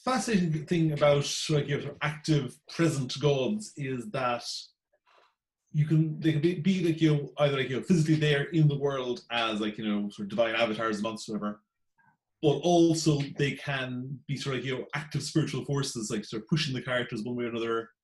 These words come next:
inspiring them, sending them omens and dreams. They can, like, sort of be sort of, like, you know, almost the, the incarnations of plots, effectively,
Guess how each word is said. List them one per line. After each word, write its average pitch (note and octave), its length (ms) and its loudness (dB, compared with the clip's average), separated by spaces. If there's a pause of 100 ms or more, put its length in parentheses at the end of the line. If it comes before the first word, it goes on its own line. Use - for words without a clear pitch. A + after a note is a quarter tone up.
(580)
inspiring B2 500 -2
them, A#2+ 220 -2
sending A#2 240 -4
them A#2+ 240 -2
omens B2 280 -4
and A#2+ 120 -4
dreams. A2+ 840 -6 (1000)
They D3+ 160 2
can, C3 100 0
like, C#3+ 140 0
sort D3+ 160 2
of C3+ 80 -6
be C3+ 140 -8
sort C#3+ 160 -6
of, C3+ 60 -6
like, - 80 -14
you C#3 120 -2
know, C3 100 -8 (520)
almost D#3+ 340 6
the, C#3+ 280 -4
the D#3 140 -2
incarnations C#3+ 560 2
of - 200 -4
plots, D#3 420 -2
effectively, A2+ 580 -2